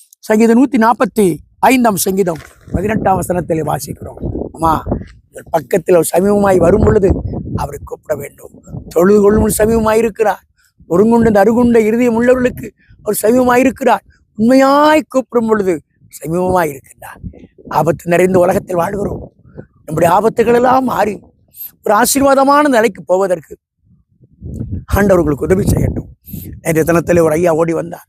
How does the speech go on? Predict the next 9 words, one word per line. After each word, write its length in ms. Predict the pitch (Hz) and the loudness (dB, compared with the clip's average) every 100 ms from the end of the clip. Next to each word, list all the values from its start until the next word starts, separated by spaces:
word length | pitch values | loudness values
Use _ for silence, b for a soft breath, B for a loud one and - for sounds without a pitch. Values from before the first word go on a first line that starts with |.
| _ | _
"ஐயா, 180 | 165 175 156 _ _ _ - - _ _ _ _ - | -10 -8 -10 _ _ _ -20 -20 _ _ _ _ -4
கேன்சர் 420 | 170 214 160 185 - | 0 0 0 -6 -2
கட்டி 260 | 170 - 175 | -4 -2 -2
ரெண்டு, 340 | 151 185 180 147 _ _ - B B - - | 0 -2 -4 -8 _ _ -20 B B -16 -4
பிளட் 260 | 196 190 226 | -2 0 0
வாங்கி 220 | 226 226 | 2 2
எடுத்துட்டேன், 440 | 220 180 180 202 - _ _ _ _ _ _ _ - - _ _ - | 0 -2 -6 -8 -10 _ _ _ _ _ _ _ -20 -20 _ _ -2
ஹாஸ்பிட்டல்ல 360 | 220 220 220 196 | -2 0 0 2
பிளட் 240 | 202 240 | 2 0